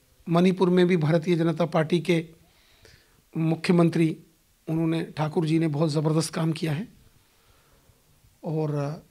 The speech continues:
वो सबको साथ लेके चले हैं। मणिपुर में भी हम जीतेंगे। उत्तराखंड में भी हमारे पास एक युवा नेता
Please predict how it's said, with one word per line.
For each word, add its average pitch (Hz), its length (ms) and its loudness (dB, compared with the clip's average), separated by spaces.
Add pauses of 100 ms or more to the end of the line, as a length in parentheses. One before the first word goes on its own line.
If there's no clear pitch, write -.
(300)
वो 160 60 -12
सबको - 320 -4
साथ 175 320 2
लेके 170 220 4
चले 160 260 4
हैं। 147 140 -4 (280)
मणिपुर 165 380 2
में 170 160 2
भी 165 100 2
हम 170 140 2
जीतेंगे। 185 400 -2 (960)
उत्तराखंड 220 460 6
में 214 160 6
भी 202 80 6
हमारे 180 320 6
पास 180 320 2
एक 180 160 -2
युवा 208 360 4
नेता 156 500 -2